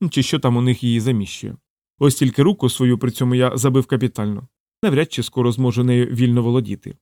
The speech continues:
Я скотився з мертвого солдата і поглянув нагору. З даху на мене дивилася чорна тінь.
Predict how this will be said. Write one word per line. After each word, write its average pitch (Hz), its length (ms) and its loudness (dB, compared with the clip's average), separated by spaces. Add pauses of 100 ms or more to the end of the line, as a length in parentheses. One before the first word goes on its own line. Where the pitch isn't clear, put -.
(500)
Я 226 160 2
скотився 143 480 0
з 120 60 -2
мертвого 127 400 2
солдата 143 440 -2
і 139 60 0
поглянув 127 460 2
нагору. 107 440 -4 (400)
З 113 100 -4
даху 131 280 2
на 131 100 4
мене 131 220 4
дивилася 123 500 2
чорна 131 340 0
тінь. 117 340 -12